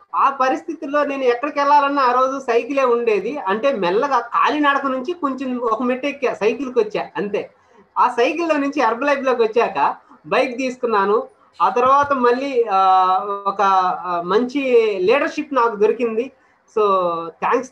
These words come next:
to my sponsor సురేష్ బాబు గారు and, ఆ, ఆ, my mentor రాజేష్ గారు and, ఆ, ఈ సిస్టానికి, ఈ training support సిస్టానికి,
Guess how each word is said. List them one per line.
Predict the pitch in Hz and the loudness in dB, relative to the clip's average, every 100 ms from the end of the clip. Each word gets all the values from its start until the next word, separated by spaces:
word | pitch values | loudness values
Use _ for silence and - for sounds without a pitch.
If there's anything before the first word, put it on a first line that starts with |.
| 285 | -4
to | 269 247 | -2 -2
my | 220 | -2
sponsor | 196 - 208 214 226 | -2 0 0 0 -2
సురేష్ | 214 208 220 220 220 | -2 0 0 0 -2
బాబు | 208 202 | -2 0
గారు | 208 214 233 202 | -2 -2 -2 -4
and, | 196 202 190 175 - _ _ _ - | -4 -2 -2 -2 -8 _ _ _ -4
ఆ, | 175 175 165 160 156 160 175 175 | 0 2 2 2 0 -2 -8 -8
ఆ, | 160 151 151 160 | -4 0 0 0
my | 160 | -2
mentor | 165 185 208 214 | 0 -2 0 0
రాజేష్ | 185 196 208 214 | 2 2 2 0
గారు | 196 196 226 - _ _ 185 | -2 -2 -4 -6 _ _ -2
and, | 202 202 190 175 165 151 - _ _ _ _ _ _ _ _ - 165 | 0 0 0 0 -2 -6 -10 _ _ _ _ _ _ _ _ -10 0
ఆ, | 156 156 147 143 143 - 233 | 2 4 2 0 -4 -10 -4
ఈ | 269 294 285 247 | 0 2 0 -2
సిస్టానికి, | 269 262 - 302 285 277 262 | -8 -6 0 2 2 -2 -6
ఈ | 277 254 247 | -6 -4 -4
training | 226 233 269 247 | 2 2 2 -2
support | 233 226 262 262 | -2 0 2 0
సిస్టానికి, | 240 233 254 247 233 240 240 247 | -2 -8 0 0 0 -2 -6 -6